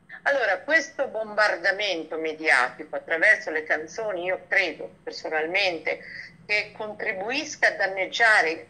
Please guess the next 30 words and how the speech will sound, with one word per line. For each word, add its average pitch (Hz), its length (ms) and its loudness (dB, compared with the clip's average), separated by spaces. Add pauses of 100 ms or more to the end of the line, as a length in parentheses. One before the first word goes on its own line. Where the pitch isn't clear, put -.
(100)
altamente 240 1000 0
i 185 80 0
nostri 180 400 2
ragazzi, 143 640 2 (380)
per 247 140 0
il 269 80 0
semplice 277 480 2
motivo 202 720 0
che, 185 360 2
mm, 160 540 -6
oggi 202 720 0 (680)
i 117 60 -8
ragazzi 196 380 2
sono 175 220 0
molto 269 360 0
più 220 140 -2
fragili 170 500 2
di 156 100 -6
un 147 180 -8
tempo. - 460 -6 (420)
Ormai 220 400 4
negli 196 260 0
anni, 196 960 2 (460)
mm, - 500 -12
abbiamo 220 400 2
creato 220 400 4
una 214 140 2
società 208 540 2
di 196 160 -8
giovani 185 800 0